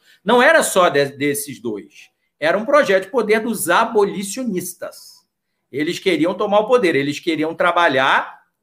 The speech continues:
pela, pelo Brasil, pela educação, né, et cetera. Pela, é isso que nós chamamos hoje de inclusão social. Agora, o Brasil não ia ter pobreza, ia ser um mar de rosas. Não, isso é impossível, né?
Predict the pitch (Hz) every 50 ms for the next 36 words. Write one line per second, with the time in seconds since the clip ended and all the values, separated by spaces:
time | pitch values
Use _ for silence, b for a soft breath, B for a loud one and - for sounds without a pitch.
0 | _ - - 165 165 170 175 180 208 240 269 302 302 294 285 262 220 - - -
1 | 180 160 175 190 226 262 240 - 151 147 113 - - _ _ _ _ - 127 127
2 | 127 127 127 143 143 180 175 175 - - 208 190 185 180 180 180 180 185 - _
3 | _ _ - 131 147 180 202 196 - _ _ _ _ - - 123 - - - 180
4 | 165 151 - 156 143 147 147 160 - - - 151 196 226 214 - - 202 185 185
5 | 208 233 214 - 214 202 208 208 175 156 185 196 190 196 202 196 196 208 196 170
6 | 196 208 - - 208 196 - 233 202 123 - - - _ _ _ _ _ _ _
7 | _ _ _ - 160 180 160 139 170 165 165 156 143 143 117 92 - - _ _
8 | _ _ _ _ - - 151 160 170 175 175 156 123 175 180 196 202 196 202 202
9 | 196 185 180 - - 196 196 190 175 160 135 160 175 185 190 151 123 - 113 87
10 | - - _ _ _ _ - 120 147 151 143 143 - 160 156 156 160 151 156 165
11 | 175 175 143 175 151 127 147 160 165 160 147 131 120 123 143 226 277 196 139 120
12 | 117 113 - 175 175 175 - 370 370 - - 226 185 151 123 117 107 104 117 139
13 | 180 196